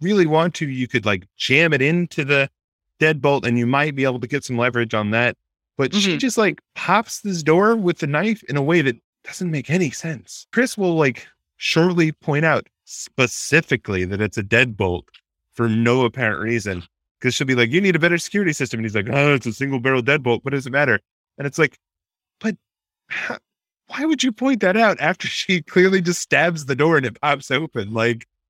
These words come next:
Speaker 2: Well, he doesn't have anything
Speaker 1: Okay.
Speaker 2: worth stealing. All of his tech is from nineteen seventy. Did you
Speaker 1: <laughs>
Speaker 2: see that fucking V C R that he had? That thing was, like, a,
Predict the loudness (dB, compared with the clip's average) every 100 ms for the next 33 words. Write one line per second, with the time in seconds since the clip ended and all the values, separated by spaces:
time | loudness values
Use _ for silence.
0 | _ _ 2 4 4 4 4 2 4 2
1 | 2 2 2 0 2 2 4 4 4 2
2 | 0 -6 -2 0 0 -2 -4 -2 0 -2
3 | -2 -4 -2 0 0 0 0 -2 -10 -8
4 | -8 -4 -4 -2 -2 -4 -8 -2 2 2
5 | 4 2 0 0 2 2 2 2 -2 -4
6 | -4 -2 0 4 4 4 2 2 2 2
7 | 2 2 0 0 0 -2 -2 0 2 2
8 | 0 -8 _ _ _ -2 0